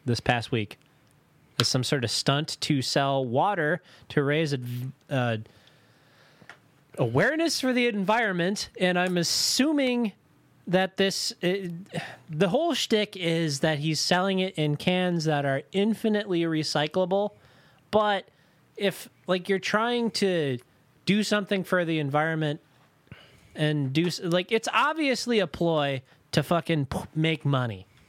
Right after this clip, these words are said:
Like, you don't do this stuff unless you're trying to make money. If you're really trying to do something for the environment, just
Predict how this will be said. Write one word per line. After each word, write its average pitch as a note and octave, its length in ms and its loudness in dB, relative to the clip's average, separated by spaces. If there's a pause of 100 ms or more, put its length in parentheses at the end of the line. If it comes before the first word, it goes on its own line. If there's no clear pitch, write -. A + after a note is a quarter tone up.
(1120)
Like, F3 180 0
you A#3 80 4
don't C4+ 380 0
do A3 240 2
this F3 220 2
stuff F3 400 0
unless G#3 300 2
you're B3 60 -2
trying A3 340 0
to G#3+ 60 2
make G3+ 240 2
money. F#3 380 0 (220)
If F#3 80 -6
you're A#3+ 180 2
really E4 340 2
trying A#3 360 0
to D#3 80 -4
do E3 300 0
something G3 420 0
for - 120 -2
the F3+ 160 0
environment, D#3 580 0 (720)
just C4 320 0